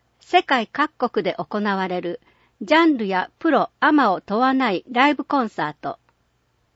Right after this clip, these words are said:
事前申し込みが必要です。費用、入場無料。全席自由。定員、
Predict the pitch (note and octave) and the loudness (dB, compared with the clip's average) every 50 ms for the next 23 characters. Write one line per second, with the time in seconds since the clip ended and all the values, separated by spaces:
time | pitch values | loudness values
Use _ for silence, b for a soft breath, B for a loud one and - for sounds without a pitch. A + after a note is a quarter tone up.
0 | _ _ - F3+ G#3+ B3 B3 E4+ E4+ E4+ E4 E4 D#4+ D#4+ E4 - - - D#4 D4 | _ _ -10 -6 -6 -2 0 2 2 2 2 2 2 0 0 -2 -4 -4 -2 0
1 | D4 C#4+ C#4+ C#4+ C#4 _ _ - C4 B3 B3 A#3+ A#3 G#3+ G3+ G3+ - _ _ _ | 0 0 0 -2 -4 _ _ -8 -4 -4 -2 -2 -2 -4 -6 -8 -10 _ _ _
2 | _ _ _ _ _ _ _ _ _ _ _ _ _ _ _ _ - F4 E4+ D#4+ | _ _ _ _ _ _ _ _ _ _ _ _ _ _ _ _ 2 4 4 6
3 | B3 F#3+ E3+ D3+ - - _ _ _ _ _ _ _ - C4 D4 D#4+ D#4+ D#4+ C#4 | 4 2 0 -2 -4 -10 _ _ _ _ _ _ _ 0 4 4 6 6 4 4
4 | D#4 D4+ D4+ D4 C#4+ B3 A#3 A#3 G#3+ A#3 A#3 A#3 A#3 A3+ G#3+ - _ _ _ _ | 4 4 4 4 2 0 0 -2 -2 -2 -2 0 0 -2 -2 -6 _ _ _ _
5 | _ _ _ _ _ _ _ _ _ - A3+ A#3+ E4 E4+ E4 D#4 - B3+ - - | _ _ _ _ _ _ _ _ _ -10 -2 0 2 2 2 2 0 -4 -2 -2
6 | G#3 F3+ D#3 F#3 G3 G3+ A3 A3+ G3+ E3+ - _ _ _ _ _ _ _ _ _ | -8 -8 -6 -6 -6 -4 -2 -2 -4 -4 -8 _ _ _ _ _ _ _ _ _
7 | _ _ _ _ _ _ _ _ _ _ _ _ - E4 E4 D#4+ D#4 D#4 D4+ D4+ | _ _ _ _ _ _ _ _ _ _ _ _ 2 2 4 4 4 4 2 2
8 | D4 C#4 B3 - | 2 0 -2 -4